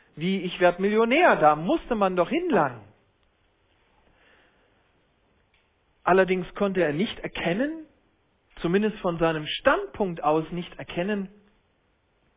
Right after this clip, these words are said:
dass die Menschen in der Nachbarschaft in Sodom böse Menschen waren, die in Gottes Augen keinen Gefallen fanden. Das waren Nachbarn,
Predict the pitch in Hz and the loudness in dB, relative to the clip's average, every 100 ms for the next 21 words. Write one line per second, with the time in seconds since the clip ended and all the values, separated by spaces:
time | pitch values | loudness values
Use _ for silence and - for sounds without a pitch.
0 | _ _ - 151 - 151 175 247 - 240 | _ _ -10 -8 -6 -2 0 0 -2 -2
1 | 220 - - - _ _ - 180 165 156 | -2 -6 -20 -20 _ _ -6 0 2 2
2 | 196 - 190 202 180 - 151 139 156 190 | 0 -2 -4 -2 -4 -6 -10 -2 2 2
3 | 180 170 - - _ _ - 165 254 220 | 0 -4 -10 -20 _ _ -4 4 4 4
4 | 175 147 139 - 127 113 104 - _ _ | 0 -4 -6 -10 -10 -12 -12 -18 _ _
5 | 180 170 156 135 175 202 - 151 185 196 | -6 -4 -4 -4 -2 -2 -4 -4 -4 -4
6 | 190 185 185 190 180 - 285 277 156 131 | -6 -4 -4 -2 -4 -2 0 0 -4 -8
7 | 147 113 - _ _ _ _ _ _ _ | -10 -10 -14 _ _ _ _ _ _ _
8 | _ _ - - - 190 190 220 208 202 | _ _ -20 -20 2 2 6 4 4 0
9 | 240 - 233 226 226 220 202 | 0 0 2 2 2 -4 -8